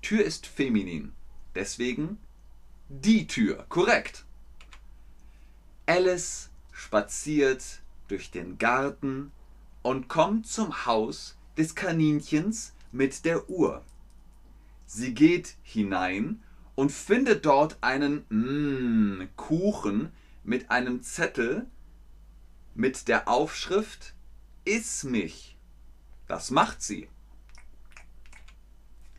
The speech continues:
Hm, der Kuchen, die Kuchen,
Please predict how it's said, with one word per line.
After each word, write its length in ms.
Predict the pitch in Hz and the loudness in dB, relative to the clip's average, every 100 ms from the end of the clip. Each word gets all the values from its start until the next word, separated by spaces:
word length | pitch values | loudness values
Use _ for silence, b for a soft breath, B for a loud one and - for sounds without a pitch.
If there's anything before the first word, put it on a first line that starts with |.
| - - - - - | -20 -20 -20 -20 -6
Hm, 480 | 135 143 120 87 78 - - - | -2 0 0 -2 -8 -18 -20 -2
der 220 | 98 110 | 2 2
Kuchen, 640 | 123 160 180 - 196 233 - - | 2 -2 -4 -4 -2 -2 -4 -18
die 300 | 170 139 127 | -12 -10 -10
Kuchen, 680 | - 151 170 175 202 214 254 | -6 -4 -2 -4 -2 -2 -2